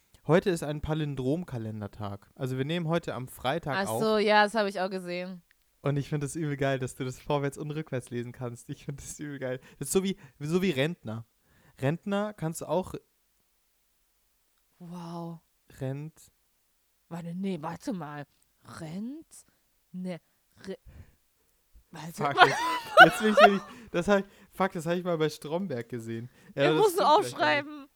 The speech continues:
Speaker 1: nicht. Rentner. Doch. Ist
Speaker 2: Ne,
Speaker 1: schon
Speaker 2: ne?
Speaker 1: Ja, ja.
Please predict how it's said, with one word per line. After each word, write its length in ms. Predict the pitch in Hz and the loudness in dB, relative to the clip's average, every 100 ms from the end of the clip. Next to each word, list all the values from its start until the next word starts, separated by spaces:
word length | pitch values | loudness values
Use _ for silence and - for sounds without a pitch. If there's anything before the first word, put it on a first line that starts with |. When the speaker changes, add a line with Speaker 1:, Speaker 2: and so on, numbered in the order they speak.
| - | -18
Speaker 1:
nicht. 120 | 127 | -10
Rentner. 1400 | 135 156 185 190 - _ _ _ _ 139 147 123 107 110 _ _ _ _ _ _ _ _ _ _ _ | -8 -8 -12 -18 -20 _ _ _ _ -18 -14 -12 -14 -18 _ _ _ _ _ _ _ _ _ _ _
Doch. 280 | 240 220 - _ _ _ _ _ - | -10 -10 -12 _ _ _ _ _ -6
Ist 120 | 302 | 0
Speaker 2:
Ne, 60 | 440 | 4
Speaker 1:
schon 140 | 427 | 6
Speaker 2:
ne? 100 | 339 480 719 - _ _ - | 6 6 6 2 _ _ -8
Speaker 1:
Ja, 140 | 175 | -4
ja. 240 | 180 190 | -4 -4